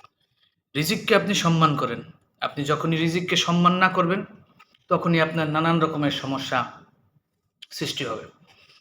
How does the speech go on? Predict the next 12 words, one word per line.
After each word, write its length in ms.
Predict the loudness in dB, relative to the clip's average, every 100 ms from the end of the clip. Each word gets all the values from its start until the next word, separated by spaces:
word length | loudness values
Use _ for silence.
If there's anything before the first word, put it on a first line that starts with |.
| _ _ _ _ _ _ _ _ _ _ _ _ _ _ _ _ _ _ _ -14
এই 100 | -8
পৃথিবীতে 400 | -4 0 0 4 4
এখনো 280 | 6 4 4 4 0 -8 -20 _ _ _ _ -20 -8 0
যত 180 | 2 4 6
মানুষ 200 | 6 6 2
আছে, 180 | -2 -6 -10 -16 _ _ _ _ _ _ -2
তার 280 | 4 6 4 0 -12 -20 _ _ _ _ _ 2
এক 180 | 4 4 2 4
ভাগ, 160 | 4 2 -12 -20 _ _ _ _ _ _ -8
মানে 200 | -4 -2 -2 -4 -4
তিন 140 | -2 2
ভাগের 280 | 2 4